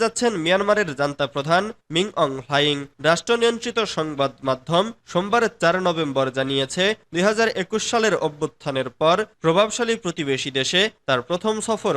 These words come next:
হতে যাচ্ছে এটি। ব্রিটিশ বার্তা সংস্থা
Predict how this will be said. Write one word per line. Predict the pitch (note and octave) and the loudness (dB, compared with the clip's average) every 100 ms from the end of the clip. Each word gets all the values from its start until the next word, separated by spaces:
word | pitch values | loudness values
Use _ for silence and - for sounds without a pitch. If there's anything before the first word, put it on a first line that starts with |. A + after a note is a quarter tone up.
| C3+ | -2
হতে | C#3+ C#3 | -4 -2
যাচ্ছে | B2+ - - C#3+ C3 - C#3 | -2 -2 0 0 0 -4 -6
এটি। | C3+ C#3+ C3+ _ D3 | -2 -2 -2 _ -4
ব্রিটিশ | D3+ E3+ A#3+ G3+ C#3+ | -2 2 0 0 0
বার্তা | C3+ C3+ C3+ - | 0 2 -2 0
সংস্থা | C#3 C3+ F3+ | -2 -2 2